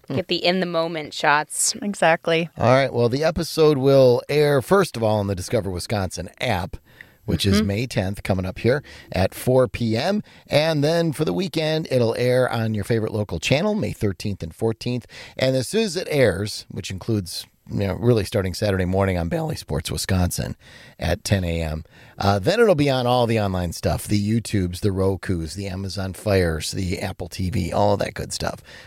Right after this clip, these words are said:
Speaker 3: So it's, uh, it's coming up here, uh, this weekend, so make sure you check it out.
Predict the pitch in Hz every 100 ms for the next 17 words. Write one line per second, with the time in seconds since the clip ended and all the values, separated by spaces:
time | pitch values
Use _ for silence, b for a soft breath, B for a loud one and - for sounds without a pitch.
0 | B - 95 92 90 - 101 98 - 110
1 | - 156 220 214 - 110 87 - b b
2 | b 95 87 98 - 127 - 85 - 87
3 | 113 - 120 120 113 - 110 117 101 87